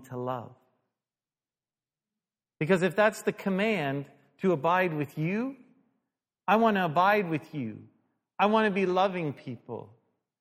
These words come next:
And obviously, I guess not only the verb to do,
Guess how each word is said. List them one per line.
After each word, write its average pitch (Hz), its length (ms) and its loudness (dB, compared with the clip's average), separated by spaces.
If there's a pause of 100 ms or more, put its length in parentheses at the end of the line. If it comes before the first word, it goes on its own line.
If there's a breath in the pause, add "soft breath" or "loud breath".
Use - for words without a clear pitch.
(460)
And 156 100 -6
obviously, 160 840 -2 (1300)
I 147 80 -2
guess 180 280 2 (920)
not 196 240 6
only 165 600 0 (580)
the 139 200 2
verb 175 720 2
to 147 120 -4
do, 139 720 -2